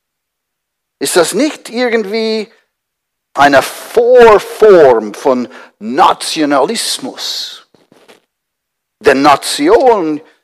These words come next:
hat schon mit Geburts- und Stammes- und Blutgemeinschaften zu tun. Und solche Fragen sind berechtigt.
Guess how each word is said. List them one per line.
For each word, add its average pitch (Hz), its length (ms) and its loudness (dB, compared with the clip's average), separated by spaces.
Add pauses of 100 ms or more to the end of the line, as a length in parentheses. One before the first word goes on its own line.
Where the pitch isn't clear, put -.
(1400)
hat 165 180 0
schon 226 480 2
mit 170 220 -2
Geburts- - 1000 0
und 123 200 -14
Stammes- - 1120 -4
und 113 320 -10
Blutgemeinschaften 147 1500 -6
zu - 200 -20
tun. 147 400 -10
Und 117 160 -12
solche 233 320 2
Fragen 127 500 0
sind 143 380 -10
berechtigt. - 580 -16